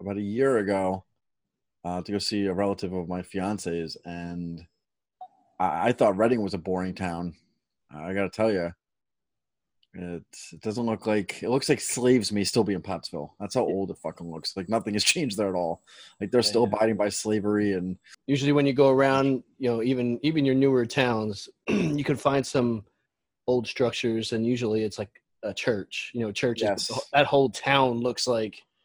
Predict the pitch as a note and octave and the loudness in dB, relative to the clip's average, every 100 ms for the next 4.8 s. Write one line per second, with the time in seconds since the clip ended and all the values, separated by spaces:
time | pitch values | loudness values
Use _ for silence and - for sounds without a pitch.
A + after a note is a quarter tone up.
0 | _ _ _ - A#2+ - C3 A2 G#2 C#3 | _ _ _ -8 -6 -2 -2 -4 -4 -2
1 | A#2+ A#2+ B2 B2 A#2 A#2 A2 A#2 G#2+ A2+ | 0 0 2 2 0 -2 -6 -6 -8 -10
2 | G2+ G#2 G2+ F2+ _ _ - F3 B3+ C#4 | -10 -8 -8 -10 _ _ -2 2 6 8
3 | C3+ G#2+ F#2+ G#2+ F#2 F2+ _ C#3 E3 G3+ | 8 6 2 0 0 -4 _ -6 4 4
4 | G3+ G3+ G#3 G#3 A#3 F3 F2+ | 6 4 4 0 6 6 4